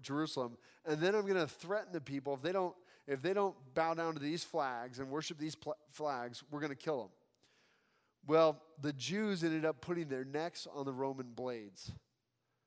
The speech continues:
The Jews went and put their necks on the blades and said, "Then kill me. I'm not gonna worship these flags."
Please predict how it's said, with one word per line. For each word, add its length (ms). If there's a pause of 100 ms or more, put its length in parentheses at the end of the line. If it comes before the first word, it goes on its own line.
(140)
The 100
Jews 320
went 220
and 120
put 160
their 140
necks 260
on 80
the 60
blades 380
and 100
said, 180
"Then 240
kill 180
me. 140 (480)
I'm 60
not 120
gonna 120
worship 280
these 140
flags." 480